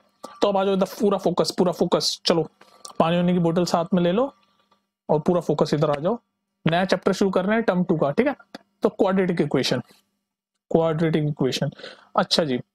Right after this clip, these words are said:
अब मैं शुरू कर रहा हूँ, फोकस इधर चाहिए मुझे आपका, ठीक है? देखो, हमने, अ,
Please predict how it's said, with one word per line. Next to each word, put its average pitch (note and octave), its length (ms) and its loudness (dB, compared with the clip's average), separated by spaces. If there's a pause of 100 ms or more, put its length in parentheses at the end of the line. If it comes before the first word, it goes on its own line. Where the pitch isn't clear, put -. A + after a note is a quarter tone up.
(260)
अब F3 80 2
मैं G3+ 100 2
शुरू A#3+ 200 0
कर G#3+ 160 0
रहा A#3+ 120 0
हूँ, B3 100 -2
फोकस G#3 380 0
इधर F#3+ 140 0
चाहिए D#3+ 220 0
मुझे E3 160 0
आपका, D#3+ 340 -4 (520)
ठीक A3 160 2
है? C4+ 100 -2 (1600)
देखो, F#3+ 300 -2 (1800)
हमने, C4+ 320 2 (100)
अ, G#3+ 320 0